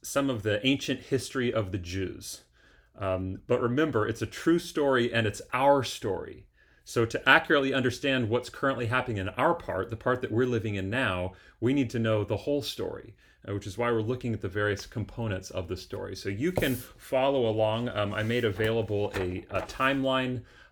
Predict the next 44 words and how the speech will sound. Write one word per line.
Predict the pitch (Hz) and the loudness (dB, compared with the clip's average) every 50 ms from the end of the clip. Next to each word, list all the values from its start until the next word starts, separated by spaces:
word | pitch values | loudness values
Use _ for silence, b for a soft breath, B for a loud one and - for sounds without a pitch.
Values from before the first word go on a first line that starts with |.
| B - | B -4
um, | 113 104 98 95 92 95 95 - - | -2 0 0 0 0 -2 -4 -4 0
that | 104 98 98 101 - | 0 2 2 0 0
is | 104 98 - | -4 -6 -4
gonna | - 107 98 95 | -4 -2 -2 0
go | 92 104 104 | 2 2 2
over | 104 101 - 104 98 | 2 2 2 0 0
the | 90 90 101 98 - - 98 | 0 0 0 0 0 0 0
events | 95 87 90 104 104 113 113 - - - - - - | -2 0 2 2 2 2 2 0 -4 -6 -6 -4 -2
of | 101 92 90 90 - - - | 0 0 -2 -2 -8 -14 -10
what | - 104 101 98 - | -4 -2 -2 -2 -2
I | - 95 87 | -2 -4 -4
cover | - - 107 95 95 | -2 -4 -2 -2 -2
tonight, | 92 - - 98 95 95 - - | -4 -4 -4 -4 -4 -4 -4 -6
so | - 98 | -6 -6
you | 98 98 | -6 -4
can | - 98 92 | -4 -4 -6
refer | 92 90 - - 98 90 | -6 -6 -4 -2 -2 -2
to | 90 | 0
that | 95 92 90 | 0 -2 -2
as | 90 85 | -2 -6
we | - 90 | -8 -10
go | 87 98 92 87 | -8 -6 -6 -4
along. | 87 85 90 90 87 82 - 87 90 B B B B B B B | -4 -4 -4 -4 -6 -6 -8 -12 -14 B B B B B B B
Remember, | B 127 127 127 143 170 175 165 139 131 | B 4 4 6 4 4 4 4 4 4
in | 120 113 | 2 0
part | 110 - - 170 185 180 | 0 2 4 4 4 4
one, | 160 135 117 107 107 | 2 0 0 0 0
we | 107 107 | 0 -2
saw | 107 - 123 113 | -2 0 0 0
the | 104 101 | 0 0
purpose | - - - - 131 127 127 - 127 117 - | -2 -6 -6 -2 -2 0 0 0 -2 -4 -4
of | 120 107 101 | -4 -6 -4
God, | - 107 90 87 87 87 87 | -2 -2 -2 -2 -2 -6 -6
that | 87 | -6
God | 92 113 120 123 117 | -2 -2 -2 -2 -2
creates | - - - 127 120 107 107 - - | -6 -6 -2 0 0 0 -2 -2 -2
everything | 120 123 117 160 156 - 175 165 165 139 | 0 0 0 0 -2 -2 -2 -4 -2 -2
good. | 113 104 98 98 98 101 107 - _ _ b b b b b | 0 0 0 0 -2 -4 -8 -14 _ _ b b b b b
He | b - 117 | b -2 0
especially | 98 - - - 143 143 143 - - 127 | 0 0 0 2 2 2 2 0 -4 -2
blesses | 117 107 110 117 131 127 - 147 127 110 | 0 2 2 2 2 2 -2 -4 -4 -2
mankind, | 123 123 123 131 131 123 - - 113 101 95 92 90 92 92 90 B B B B B B - | -2 -2 0 0 -2 -4 -4 -2 -2 -2 -2 -2 -2 -4 -6 -8 B B B B B B -4
and | 113 107 | -2 -2
he | 101 117 110 104 104 | 0 -2 -2 -2 -4